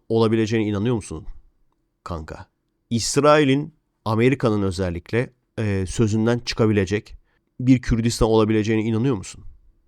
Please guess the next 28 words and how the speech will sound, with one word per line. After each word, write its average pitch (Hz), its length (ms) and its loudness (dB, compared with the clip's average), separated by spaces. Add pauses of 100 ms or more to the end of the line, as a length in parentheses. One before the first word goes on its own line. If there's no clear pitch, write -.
(560)
Mesela 135 560 4
Amerika 135 440 4
dedi 135 160 -2
ki 131 140 -2
"Biz 127 200 -4
üs 131 180 -4
kuracağız 90 420 -6
oraya." 78 280 -8 (340)
Mesela 120 300 4
"Hayır, 127 240 4
üs 123 200 -4
kurmayın." 117 420 -2
deme 113 240 2 (360)
gibi 107 160 -2
bir 104 60 -4
şansın 104 400 -2
olabileceğine 101 560 0
inanıyor 104 320 -2
musun? - 240 -12 (640)
Amerika'nın 139 580 2
kuklalığını 131 640 0
yapmama 120 640 2
gibi 104 300 -4
bir 107 60 -4
tercihinin 107 560 -2
olabileceğine 101 580 -2
inanıyor 107 320 -4
musun? - 240 -12